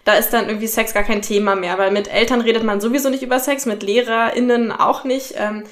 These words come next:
also ich rede ja nie mit Menschen irgendwie über Sex, die so im, im, so meine Elternalter oder erwachsen für mich damals waren. Ähm, und, und deswegen dachte ich immer, ja gut, wenn ich dann irgendwann halt so, ähm, auch vielleicht mal Mutter bin oder irgendwie so, dann, dann ist es auch,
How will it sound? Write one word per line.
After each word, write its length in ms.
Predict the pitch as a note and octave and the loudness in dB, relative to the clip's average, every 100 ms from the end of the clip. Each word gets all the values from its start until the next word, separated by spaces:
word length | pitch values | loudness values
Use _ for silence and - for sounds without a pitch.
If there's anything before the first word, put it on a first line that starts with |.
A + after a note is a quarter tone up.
| - _ - | -20 _ -4
also 140 | G#3 | -4
ich 100 | A3+ | -2
rede 180 | C#4 C#4 | 0 0
ja 60 | |
nie 120 | A#3+ C4+ | 2 2
mit 160 | B3 | 0
Menschen 360 | A3+ A#3 A#3+ G#3+ | -2 -4 -4 -4
irgendwie 240 | A3+ A3+ | -4 -4
über 160 | G#3+ G#3+ | -4 -4
Sex, 240 | A3+ A3+ | -4 -6
die 80 | A#3 | -8
so 160 | G#3 G3+ | -4 -4
im, 120 | G3+ - - | -4 -6 -10
im, 260 | - G3 - | -6 -6 -6
so 200 | G3+ G#3+ | -6 -4
meine 320 | G3 G3+ G#3 | -2 0 0
Elternalter 720 | - G#3+ G#3+ F#3 - F#3 - - | 0 0 -2 -4 -2 -2 -4 0
oder 100 | F#3+ | 2
erwachsen 540 | G3 G#3+ - - F3+ | 2 0 -2 -8 -8
für 120 | F3+ | -8
mich 160 | F#3 F#3 | -8 -8
damals 420 | F3 F3 F3+ F#3+ | -2 4 6 6
waren. 280 | - - D4 - - - - - | 6 2 2 2 0 -4 -4 -2
Ähm, 720 | G3+ G3+ G#3 G#3 G3+ G3+ - - | 2 2 2 0 -2 -4 -8 -6
und, 500 | G#3+ G#3+ G#3 G3+ - | -2 2 2 0 -2
und 100 | A3 | -2
deswegen 220 | A#3 C4 | -2 0
dachte 220 | A3+ B3 B3+ | 0 -2 -4
ich 80 | |
immer, 140 | B3 A3+ | -2 0
ja 120 | G#3+ | 0
gut, 220 | A3 C#4 | 0 -2
wenn 140 | B3+ A3+ | -2 -2
ich 80 | A#3 | -2
dann 160 | A3+ | -2
irgendwann 600 | G#3 A3 A#3 A3+ G#3 G#3+ | -2 -2 -2 0 0 0
halt 220 | A3+ G3+ | 0 0
so, 220 | G3+ G3 - - | 0 -2 -4 -2
ähm, 340 | G3+ G3 F#3+ - - _ | 0 0 -2 -12 -20 _
auch 180 | B3 D4+ | 2 2
vielleicht 280 | D#4 C4+ C4 | 0 0 0
mal 100 | B3 | 0
Mutter 300 | C#4 C#4+ B3 | 0 -2 -2
bin 260 | B3+ B3+ | 0 0
oder 220 | B3 G#3+ | 0 0
irgendwie 180 | G3+ A3+ | -2 -2
so, 220 | A3+ A#3+ | -4 -2
dann, 420 | A#3 - G#3 G#3+ A3 - _ - | -2 -2 -2 -6 -8 -16 _ -4
dann 160 | G#3+ | -2
ist 160 | A3+ - | -2 -4
es 100 | - | -4
auch, 360 | - G#3 - | 0 0 0